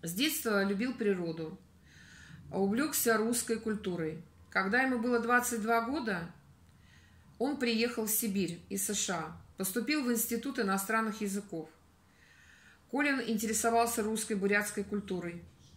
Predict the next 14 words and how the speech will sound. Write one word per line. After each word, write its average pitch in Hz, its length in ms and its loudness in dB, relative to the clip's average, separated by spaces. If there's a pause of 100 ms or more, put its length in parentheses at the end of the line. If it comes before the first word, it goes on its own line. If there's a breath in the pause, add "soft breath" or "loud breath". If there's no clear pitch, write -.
(140)
а 175 100 -2
также 233 400 2
буддизмом. 175 760 0 (140)
Был 214 240 0
очень 247 340 0
общительным, 175 720 -2
начитанным, 175 760 -4
доброжелательным 208 1000 0 (380 loud breath)
молодым 196 360 2
человеком. 170 720 -2 (960 loud breath)
А, 180 300 -2
с - 100 -4
иркутскими 247 540 2
друзьями 214 800 2